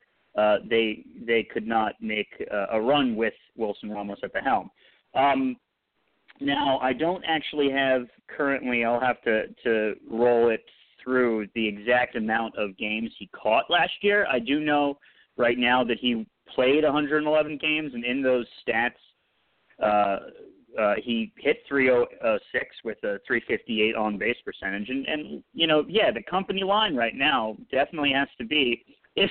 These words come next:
he can stay healthy, it's a major upgrade. Um, somebody told me that he, he has never, he doesn't have one single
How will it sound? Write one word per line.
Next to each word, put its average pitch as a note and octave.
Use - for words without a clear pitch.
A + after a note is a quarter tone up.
he D3+
can D3+
stay C3
healthy, C#3+
it's C#3+
a D3
major G#2+
upgrade. G2
Um, A2+
somebody G3+
told E3
me F3
that C#3+
he, C3+
he B2
has C3
never, C3+
he B2
doesn't B2+
have A#2+
one B2
single B2